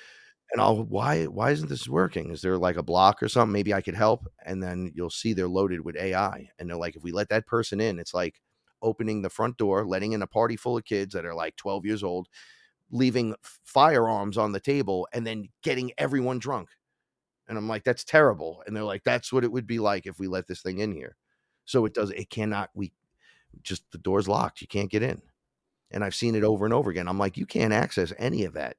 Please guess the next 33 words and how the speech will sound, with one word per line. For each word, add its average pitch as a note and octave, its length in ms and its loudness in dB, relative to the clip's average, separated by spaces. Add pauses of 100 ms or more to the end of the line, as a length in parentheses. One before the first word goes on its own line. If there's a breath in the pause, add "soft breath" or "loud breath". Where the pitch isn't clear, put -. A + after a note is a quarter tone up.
(840)
It's - 160 -12
like, F2 220 -4
"No, A2+ 320 2
that's G2 180 -4
why A#2 60 4
I'm A2+ 80 0
gonna G#2+ 100 -2
access A2 360 -2
you, B2+ 220 4
and G2+ 100 0
you're C#3+ 120 4
gonna G#2+ 120 0
access F#2 520 -4
it." E2 120 -10 (160)
And E2 140 -12
I'm F2 120 -8
like, F2+ 260 -6
"No, A#2+ 760 0 (720)
we're A2+ 160 -8
just A2 160 -6
gonna G#2+ 220 -2 (580)
lock G#2+ 360 2
you A2+ 160 4
out G#2 200 6
of E2+ 120 -6
me." G#2+ 400 -2 (920)
Sigils G#2+ 540 2
and F#2+ 140 -2
symbols G#2 480 0
can G2 180 -4
do G2+ 180 -4
these F#2 280 -6
things. - 480 -6